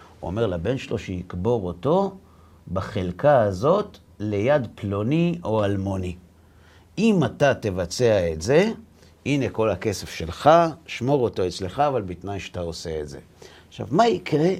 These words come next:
שנייה אחרי שהוא מת? סביר להניח שאם הבן שלו אהב אותו, ואם החלקה פנויה, ואם זה רק עניין של כסף, הוא אכן יקבור אותו שם, כי ככה השכל הישר אומר. אבל מה יקרה אם הבן שלו יחליט לתפוס אותו דווקא עכשיו ולהגיד לו,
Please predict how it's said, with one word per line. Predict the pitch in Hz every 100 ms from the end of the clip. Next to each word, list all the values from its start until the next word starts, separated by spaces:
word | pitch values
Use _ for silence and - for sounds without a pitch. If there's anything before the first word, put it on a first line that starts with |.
| -
שנייה | - 113 95 104
אחרי | 98 - 90 82
שהוא | - 82 82
מת? | 78 76 - - - _ _ _ _ _ - - -
סביר | - - 175 233 202
להניח | 160 120 117 127 101 90 -
שאם | - 104
הבן | 92 90 110
שלו | 98 104 101 95
אהב | 92 92 98
אותו, | 95 87 87 80 80
ואם | 87 87
החלקה | - 90 87 113
פנויה, | - 107 104 101 98 90 87
ואם | 82 87
זה | 87
רק | 95 110 101
עניין | 117 139
של | 147 151
כסף, | - 185 - 160 165
הוא | 170
אכן | - 196
יקבור | - 120 127 131
אותו | 127 113
שם, | 92 92 104 113
כי | 123
ככה | 151 139
השכל | 117 131 127 117 101
הישר | 90 87 92 104
אומר. | 92 87 87 76
אבל | 85
מה | 113 156
יקרה | 123 - 98 120
אם | 110
הבן | 87 90 107
שלו | 107 92
יחליט | 95 87 - 120 104 - - - - - -
לתפוס | 107 110 - 175
אותו | - 127
דווקא | 127 113 - 90
עכשיו | 90 - 117
ולהגיד | 101 95 87 104 101
לו, | 98